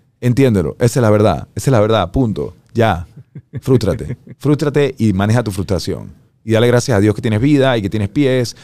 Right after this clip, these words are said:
Speaker 1: Sé agradecido con lo que tienes. Aprende a vivir con lo que tienes feliz y a no mirar quién tiene más, sino quién tiene menos y vas a vivir feliz y ahí te llegan las cosas.
Speaker 2: Claro.
Speaker 1: No estar ahí, dizque,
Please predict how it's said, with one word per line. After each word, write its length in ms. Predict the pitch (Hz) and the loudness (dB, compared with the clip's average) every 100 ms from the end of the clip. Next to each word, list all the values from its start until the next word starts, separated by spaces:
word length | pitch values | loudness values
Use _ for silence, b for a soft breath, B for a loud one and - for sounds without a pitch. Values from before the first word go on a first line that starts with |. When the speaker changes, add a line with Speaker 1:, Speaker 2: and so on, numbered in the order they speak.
| B | B
Speaker 1:
Sé 140 | - | -2
agradecido 400 | 131 123 110 131 | 2 2 2 2
con 80 | 120 | 2
lo 60 | 104 | -2
que 40 | |
tienes. 280 | 90 117 90 | -2 -2 0
Aprende 420 | 90 - 165 190 | -2 0 0 2
a 60 | 180 | 4
vivir 260 | 117 143 156 | 4 4 2
con 140 | 156 | -2
lo 80 | 110 | -2
que 80 | 101 | -2
tienes 260 | 135 143 139 | -2 -2 -2
feliz 460 | 98 117 170 - B B B | -2 0 -2 -4 B B B
y 80 | 101 | 0
a 60 | 104 | 2
no 100 | 131 | 2
mirar 240 | 147 147 | 2 0
quién 160 | 160 143 | 0 0
tiene 200 | 147 147 | 2 2
más, 160 | 147 - | 0 0
sino 180 | 117 | -2
quién 200 | 113 147 | 0 -2
tiene 180 | 135 135 | 0 0
menos 260 | 135 143 123 | 0 -2 0
y 40 | |
vas 160 | 110 117 | 0 2
a 40 | |
vivir 140 | 120 113 | 2 0
feliz 280 | 117 123 113 | 0 0 0
y 80 | |
ahí 140 | 101 123 | 0 2
te 120 | 101 | 2
llegan 220 | 101 101 | 2 2
las 100 | 92 | -2
cosas. 520 | - 90 - 78 - _ - | -4 -8 -8 -10 -12 _ -10
Speaker 2:
Claro. 380 | 131 101 98 107 | -8 -8 -8 -2
Speaker 1:
No 140 | 117 | -2
estar 220 | 117 120 | 2 2
ahí, 160 | 113 120 | 2 0
dizque, 380 | 123 - 104 | 0 0 -4